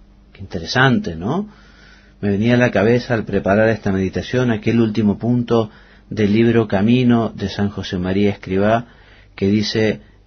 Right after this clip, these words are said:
"Enamórate y no le dejarás". O sea que el que se enamora de Cristo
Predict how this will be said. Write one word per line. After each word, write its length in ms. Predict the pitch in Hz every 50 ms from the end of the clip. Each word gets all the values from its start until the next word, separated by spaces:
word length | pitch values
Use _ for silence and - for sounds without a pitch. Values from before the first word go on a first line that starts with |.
| - -
"Enamórate 1000 | 107 104 98 101 98 101 107 117 123 127 131 120 - - 117 113 110 117 120 - - - - - _ - _ - _ - _ _
y 100 | 101 101
no 140 | 95 101 101
le 100 | 104 104
dejarás". 760 | 101 98 92 - 107 101 110 104 98 - - - - - - - - - - _ _ _ _ - -
O 100 | - -
sea 300 | - - 110 101 95 85
que 200 | - 92 85 85 - - - - _ -
el 160 | 92 95 90
que 100 | - 98
se 140 | - - 95
enamora 360 | 92 90 92 98 104 107 110
de 140 | 113 110 104
Cristo 560 | - 104 110 104 - - - 120 120 135 139